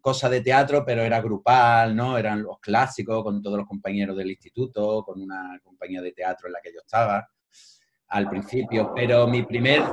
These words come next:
salto fue haciendo una máscara contemporánea y era un chaval, un jovencito que tenía fimosis, que tenía un problema en, o sea, en, en, en el pene, ¿no? La fimosis.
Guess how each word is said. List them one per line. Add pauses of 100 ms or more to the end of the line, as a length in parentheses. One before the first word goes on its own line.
(160)
salto
fue
haciendo
una
máscara
contemporánea
y
era
un
chaval,
un
jovencito
que
tenía
fimosis, (200)
que
tenía
un
problema
en,
o (440)
sea, (140)
en,
en,
en
el
pene,
¿no?
La
fimosis.